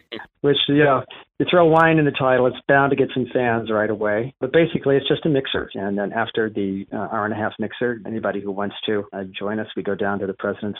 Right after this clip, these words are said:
Bar at the club and have some food or snacks or just a quick drink if somebody has to go on the run. And those have been extremely successful. The one I ran last month had sixteen, we had sixteen women come, and sometimes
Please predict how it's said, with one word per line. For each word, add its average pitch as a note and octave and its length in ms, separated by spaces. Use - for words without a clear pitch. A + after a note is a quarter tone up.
Bar G2 380
at G2 80
the F#2+ 80
club G#2 340
and G2 240
have G#2+ 160
some G#2+ 100
food G2 180
or G2 60
snacks G2+ 320
or E2+ 60
just - 220
a F#2+ 60
quick F#2+ 220
drink G2 240
if F2+ 100
somebody F#2 260
has F2 180
to F#2 80
go G2+ 160
on F#2+ 80
the F2+ 80
run. F2 320
And D#2+ 160
those A2+ 240
have A2+ 100
been G#2+ 120
extremely A2+ 520
successful. F#2 520
The G2 80
one G#2 180
I G#2 40
ran G2+ 220
last G#2 300
month G2+ 240
had G2+ 140
sixteen, G2 580
we A2 60
had F#2+ 160
sixteen F#2+ 400
women G2+ 300
come, G#2 260
and F2+ 140
sometimes G#2+ 340